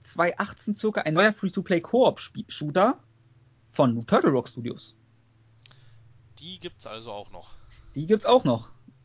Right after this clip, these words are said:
Speaker 1: Für die, die es nicht wissen, ehemalige Macher von Left four Dead eins, zwei und aktuell Evolve.
Speaker 2: Ja, mit
Speaker 1: Was
Speaker 2: Evolve
Speaker 1: inzwischen
Speaker 2: sind
Speaker 1: ja
Speaker 2: ziemlich
Speaker 1: auch
Speaker 2: auf die
Speaker 1: Free-to-
Speaker 2: Schnauze
Speaker 1: ja.
Speaker 2: geflogen sind. Ja.
Speaker 1: Merkwürdigerweise, es war halt erst richtig beliebt und dann war's einfach weg.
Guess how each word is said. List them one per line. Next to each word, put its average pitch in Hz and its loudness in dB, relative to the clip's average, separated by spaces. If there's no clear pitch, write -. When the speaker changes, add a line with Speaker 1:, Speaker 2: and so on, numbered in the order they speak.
Speaker 1:
Für 160 -8
die, 165 -2
die 160 -4
es 160 -4
nicht 151 -4
wissen, 170 -2
ehemalige 151 4
Macher 151 2
von 147 -2
Left 139 0
four 135 0
Dead 127 0
eins, 170 0
zwei 143 4
und 135 -2
aktuell 123 -2
Evolve. 143 4
Speaker 2:
Ja, 120 -14
mit 123 -12
Speaker 1:
Was 131 2
Speaker 2:
Evolve 123 -8
Speaker 1:
inzwischen 170 -4
Speaker 2:
sind 175 2
Speaker 1:
ja 156 4
Speaker 2:
ziemlich 135 0
Speaker 1:
auch 170 0
Speaker 2:
auf 135 -14
die 143 -4
Speaker 1:
Free-to- 135 -8
Speaker 2:
Schnauze 123 -8
Speaker 1:
ja. 131 6
Speaker 2:
geflogen 117 -10
sind. 113 -20
Ja. 117 -12
Speaker 1:
Merkwürdigerweise, 170 -2
es 170 -12
war 165 -8
halt 170 -8
erst 170 -8
richtig 202 -6
beliebt 233 0
und 151 -2
dann 165 0
war's 170 -2
einfach 160 -4
weg. - -2